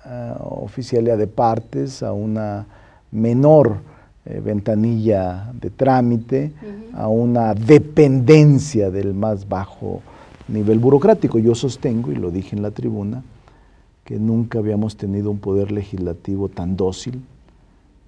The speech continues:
Speaker 1: tan mediocre,
Speaker 2: Y
Speaker 1: tan,
Speaker 2: mire que ya es
Speaker 1: tan
Speaker 2: decir mucho.
Speaker 1: pusilánime, tan pusilánime. Es un Congreso muy gris, muy dependiente, con poca reflexión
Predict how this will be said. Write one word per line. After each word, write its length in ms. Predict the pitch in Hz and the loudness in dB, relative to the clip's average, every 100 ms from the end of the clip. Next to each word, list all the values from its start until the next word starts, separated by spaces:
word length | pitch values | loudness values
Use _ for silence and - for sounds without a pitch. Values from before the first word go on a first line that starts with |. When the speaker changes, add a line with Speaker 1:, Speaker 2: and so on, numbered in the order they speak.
| _ | _
Speaker 1:
tan 360 | 90 85 85 87 | -8 -6 -4 -2
mediocre, 640 | 92 98 110 101 - 127 | -2 2 2 2 -6 -10
Speaker 2:
Y 640 | 147 - _ _ _ _ - | -10 -18 _ _ _ _ -12
Speaker 1:
tan, 200 | 175 185 | -4 -2
Speaker 2:
mire 240 | 185 196 | 0 -2
que 120 | 185 170 | -4 -4
ya 80 | |
es 60 | 175 | 0
Speaker 1:
tan 140 | 117 117 | 2 2
Speaker 2:
decir 160 | - | 4
mucho. 160 | 143 - | 4 4
Speaker 1:
pusilánime, 720 | 135 123 131 117 98 78 76 - | 4 6 6 4 0 -6 -12 -12
tan 180 | 101 90 | -8 -6
pusilánime. 800 | 95 90 90 82 65 60 78 - | -8 -8 -8 -8 -10 -16 -18 -6
Es 360 | 113 127 - | -2 -2 -2
un 220 | 113 117 | -2 -2
Congreso 800 | 113 110 92 92 104 104 135 131 | -2 -4 -4 -4 -4 -6 -8 -8
muy 720 | - 104 117 147 143 110 101 | -6 -4 2 6 4 2 -4
gris, 480 | 95 110 156 175 - - - - - _ | -4 -2 -2 -4 -12 -20 -20 -20 -20 _
muy 360 | 101 120 160 156 | -2 6 8 10
dependiente, 1000 | 127 117 104 98 110 127 147 139 160 151 | 8 2 -4 -2 0 0 -2 -4 -4 -6
con 260 | 151 110 101 | -6 -6 0
poca 340 | 151 151 143 | 2 2 0
reflexión 800 | 117 101 101 98 - 135 143 | -4 -6 -6 -10 -8 -6 -4